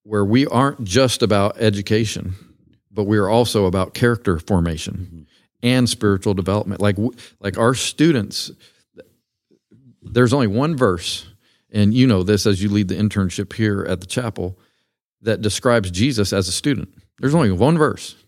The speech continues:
Speaker 1: Luke two fifty-two. "You grow in wisdom, stature, favor with God, and favor with man." Stature is in there. Like, like, you gotta do some hard things physically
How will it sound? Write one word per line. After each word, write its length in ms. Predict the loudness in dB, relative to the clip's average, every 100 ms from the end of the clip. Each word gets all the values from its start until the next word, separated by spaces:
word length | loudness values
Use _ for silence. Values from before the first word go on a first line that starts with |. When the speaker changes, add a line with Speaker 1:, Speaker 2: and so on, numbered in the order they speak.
| _ _ _ _
Speaker 1:
Luke 240 | -4 -2 0
two 120 | 0
fifty-two. 540 | 0 -2 -2 -2 -4 -10 _
"You 120 | -2
grow 80 | 2
in 100 | 4
wisdom, 380 | 2 2 -2 -6
stature, 440 | -4 -2 -2 -4
favor 320 | 0 2 2
with 100 | 0
God, 160 | -2 -4
and 80 | -4
favor 220 | -2 0
with 100 | -2
man." 300 | -4 -8 -10 -14 _ _ _ _ _
Stature 640 | -14 -4 -2 0 2 0 2
is 200 | 2 2
in 140 | 4
there. 300 | 2 0 -6 _ -4
Like, 300 | -2 -2 -8 _ _ _ -2
like, 320 | 0 0 -4
you 200 | -4 -2
gotta 260 | 0 0 -2
do 360 | 2 4 4
some 200 | 2 0
hard 480 | -2 0 2 2 0
things 340 | -2 0 0 0
physically 760 | 0 2 0 -4 -4 -6 -8